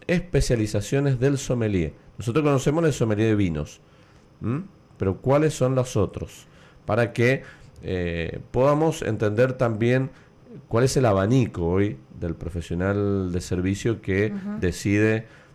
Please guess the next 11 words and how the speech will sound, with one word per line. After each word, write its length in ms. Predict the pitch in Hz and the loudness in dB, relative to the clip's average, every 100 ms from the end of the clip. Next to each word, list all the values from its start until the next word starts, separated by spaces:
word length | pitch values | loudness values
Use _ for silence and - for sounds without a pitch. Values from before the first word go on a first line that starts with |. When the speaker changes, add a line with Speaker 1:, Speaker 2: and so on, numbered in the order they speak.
| - _ - _ _ - | -20 _ -20 _ _ -8
Speaker 1:
por 160 | 95 90 | -2 0
ahí, 400 | 87 98 117 - - - - - _ - - - - - _ _ | 2 4 2 -2 -16 -20 -20 -20 _ -20 -20 -20 -20 -20 _ _
eh, 500 | 87 85 71 - - - - | -6 -4 -6 -8 -14 -18 -16
especializarse, 880 | - 87 90 90 90 135 110 - 113 | -12 -8 -4 -2 0 0 0 -2 -4
profundizar 680 | 110 - 85 87 87 - 101 | -4 -10 -8 -6 -4 -4 -6
sus 140 | 110 | -4
conocimientos 600 | 117 117 117 123 135 156 | -4 -4 -2 -2 -2 -4
para 380 | 139 104 110 113 139 | -2 -2 -2 -4 -8
ejercer 640 | - 95 85 85 98 98 - - | -10 -8 -8 -6 -4 -4 -6 -16
esa 220 | - 82 71 | -12 -10 -10
práctica. 480 | 57 57 - - | -10 -12 -18 -20